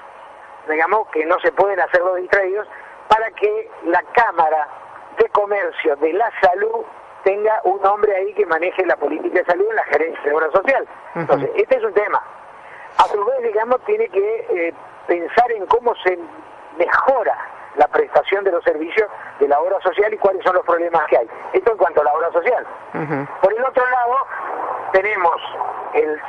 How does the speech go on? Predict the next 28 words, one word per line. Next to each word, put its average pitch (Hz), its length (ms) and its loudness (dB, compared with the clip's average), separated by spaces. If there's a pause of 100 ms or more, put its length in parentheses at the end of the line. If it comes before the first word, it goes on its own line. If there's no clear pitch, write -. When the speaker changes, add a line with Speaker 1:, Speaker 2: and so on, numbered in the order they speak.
Speaker 1:
el 160 220 -2
sistema 226 440 0
previsional 180 680 -2 (800)
que - 100 2 (380)
dicen - 320 -2
que 185 140 2
tiene, 196 340 -2 (240)
yo - 80 2
escuché, 180 400 -2
digamos, 160 520 0
a 151 40 2
una, 165 680 0
a - 100 2
un 165 140 -6 (220)
síndico 165 480 -2
del, 131 380 -4
del 156 140 2
insep - 260 0 (480)
que - 100 2
tiene 240 220 -2
un 214 100 -4
déficit 214 400 0
de 170 100 -2
mil 202 160 -6
quinientos 180 360 0
millones 175 340 -2
de 508 60 2
pesos. 139 260 0